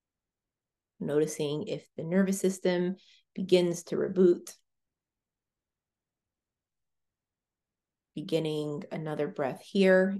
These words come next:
inhaling through the nose, this time softening the eyebrows, softening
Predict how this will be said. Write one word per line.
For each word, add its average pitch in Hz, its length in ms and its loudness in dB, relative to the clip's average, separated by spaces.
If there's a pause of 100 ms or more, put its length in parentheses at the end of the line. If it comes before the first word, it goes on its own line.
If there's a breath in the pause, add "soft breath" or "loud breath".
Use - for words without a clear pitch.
inhaling 208 540 2
through - 220 -10
the 160 80 -2
nose, 180 720 2 (520)
this - 180 -6
time 165 360 0
softening 262 880 0 (160)
the 196 240 0
eyebrows, 156 840 2 (400)
softening 160 1080 -2